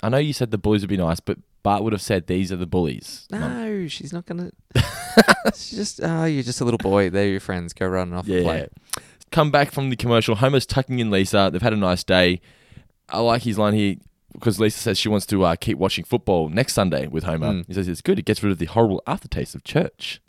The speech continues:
Speaker 2: Yeah. <laughs>
Speaker 1: <laughs> Any jab at the church, the Simpsons will take it. Uh, then he, obviously Homer's tucked her in too tight. So cut to the following Sunday, and Homer's about to make a bet, and Lisa
Speaker 2: Based
Speaker 1: realizes
Speaker 2: off the, this interview with a guy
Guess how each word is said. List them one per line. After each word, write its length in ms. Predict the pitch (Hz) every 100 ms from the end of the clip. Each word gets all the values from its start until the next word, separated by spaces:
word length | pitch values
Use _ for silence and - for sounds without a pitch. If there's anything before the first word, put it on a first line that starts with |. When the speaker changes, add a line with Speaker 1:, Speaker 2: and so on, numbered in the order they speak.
| -
Speaker 2:
Yeah. 240 | 113 107 95
<laughs> 440 | 143 123 175 - 180 - -
Speaker 1:
<laughs> 280 | - 208 -
Any 160 | 123 135
jab 200 | 123 113
at 60 | 101
the 80 |
church, 280 | 90 98 92
the 40 | -
Simpsons 320 | 92 87 78
will 60 |
take 260 | 71 82 82
it. 180 | 90 _ - - _ -
Uh, 140 | 95
then 140 | 98
he, 80 | 92
obviously 260 | 85 92 92
Homer's 240 | 95 90
tucked 220 | - 98 82
her 60 |
in 100 | 78
too 180 | - 90
tight. 320 | - 78 85 _ _ _ -
So 160 | 135
cut 200 | - 160
to 80 | 147
the 100 | 131
following 320 | - 131 123
Sunday, 480 | - 113 101 95 110 _ - - _ - -
and 400 | 113 104 101 98 - -
Homer's 240 | - 127 110
about 140 | 110
to 40 | 98
make 140 | 101
a 60 | 95
bet, 260 | 82 95 - _ -
and 220 | 95 95
Lisa 260 | 104 101 101
Speaker 2:
Based 140 | 98
Speaker 1:
realizes 40 | 95
Speaker 2:
off 120 | 87
the, 260 | 113 104 - -
this 300 | 120 101 - -
interview 340 | 120 - 92 82
with 140 | 85
a 60 | 82
guy 300 | 73 71